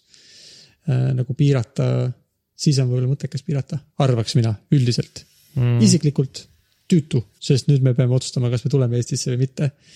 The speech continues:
Speaker 1: Meil on piletid, äh, ja siis me ootame, kas see number langeb või ei lange ja kui ta ei lange, siis on,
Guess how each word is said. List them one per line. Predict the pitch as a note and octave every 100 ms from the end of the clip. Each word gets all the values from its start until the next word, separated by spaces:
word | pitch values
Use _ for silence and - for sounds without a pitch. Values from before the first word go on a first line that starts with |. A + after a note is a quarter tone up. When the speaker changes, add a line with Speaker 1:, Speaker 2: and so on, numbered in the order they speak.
| _ _
Speaker 1:
Meil | C3+ B2
on | A#2+
piletid, | D#3 - C3 - - _ _ _ _ -
äh, | B2 A#2+ A#2 B2 B2+
ja | A#2+ A2+
siis | A2 A#2+
me | A2+ A2+
ootame, | B2+ B2 A#2 A2+ A2+ _ _ - - _ _ _
kas | B2 -
see | B2
number | C3 A#2+
langeb | A#2 C#3+ C3+ A2+
või | B2
ei | B2+
lange | D3 C3 B2+ -
ja | B2+ A#2+
kui | - C3
ta | C3
ei | D3+
lange, | D3 D3 C#3
siis | C3+ C#3+ D3
on, | C3+